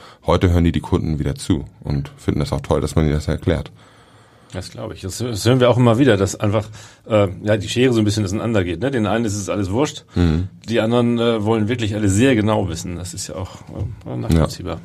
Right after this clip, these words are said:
Speaker 1: Ja. Ja.
Speaker 2: Ja, auf der einen Seite jedenfalls. Haben Sie Elbstint mal, mal, äh, angeboten?
Speaker 1: Ja, ganz früh hatten wir auch Stinte, aber das ist halt auch ein schwieriges Thema geworden. Also letztendlich sti-, zieht der Stint zum Leichen die Elbe hoch. Und wenn du immer die gleichenden Fische rausholst,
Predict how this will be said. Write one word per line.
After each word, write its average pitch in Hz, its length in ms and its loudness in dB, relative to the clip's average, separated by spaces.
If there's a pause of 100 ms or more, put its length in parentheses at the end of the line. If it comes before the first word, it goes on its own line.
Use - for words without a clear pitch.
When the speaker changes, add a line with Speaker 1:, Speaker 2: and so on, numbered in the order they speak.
(120)
Speaker 1:
Ja. 78 80 4
Ja. 71 80 2
Speaker 2:
Ja, 69 160 -8
auf - 120 -10
der 78 160 -10
einen 82 140 -8
Seite 71 260 -16
jedenfalls. 82 480 -12 (720)
Haben 107 120 4
Sie 104 120 4
Elbstint 104 500 0
mal, 127 420 0
mal, 120 380 -4 (120)
äh, 110 920 -8
angeboten? 120 600 -2 (260)
Speaker 1:
Ja, 73 60 -4
ganz 78 200 0
früh 95 120 2
hatten 87 120 4
wir 78 100 4
auch 78 100 2
Stinte, 67 420 -4
aber 71 160 0
das 71 100 -2
ist 73 100 -2
halt 76 100 2
auch 76 120 2
ein 82 100 0
schwieriges 73 400 -2
Thema 71 240 0
geworden. 65 420 -8
Also 65 240 -8 (260)
letztendlich 78 380 2
sti-, - 300 -4
zieht - 220 -2
der 73 120 2
Stint 82 460 0 (240)
zum 82 220 2
Leichen 78 260 2
die 80 100 4
Elbe 78 260 4
hoch. 67 200 -6
Und 73 140 -2
wenn 76 100 2
du 73 80 2
immer 78 160 2
die 78 120 2
gleichenden 73 520 2
Fische 92 300 0
rausholst, 76 580 -2